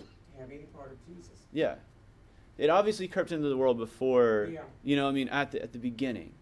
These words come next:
Speaker 2: But it, because it was there. It was there in the presence of, of the tree, and that's why she ate the fruit,
Speaker 1: Mm-hmm.
Speaker 2: because she was tempted, right? Um, so there is that, that downfall of humanity. There is evil in the world.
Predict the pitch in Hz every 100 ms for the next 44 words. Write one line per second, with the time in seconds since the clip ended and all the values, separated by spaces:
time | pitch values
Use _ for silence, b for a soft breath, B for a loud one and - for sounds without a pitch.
0 | - - - - 123 101 - - 131 147
1 | 139 139 113 147 104 82 104 113 120 117
2 | 104 - 127 110 107 101 110 - 107 104
3 | - 107 110 110 110 107 104 107 107 -
4 | 98 98 - 120 117 135 - 113 110 95
5 | - 131 131 - - - 113 120 - b
6 | b b b - 110 104 98 - - -
7 | - - - - - - - - 143 131
8 | - b b b - - - - - -
9 | - - 127 151 156 139 143 123 - -
10 | 123 113 131 139 139 117 104 98 107 104
11 | 113 92 90 95 120 104 123 95 87 82
12 | 80 82 50 -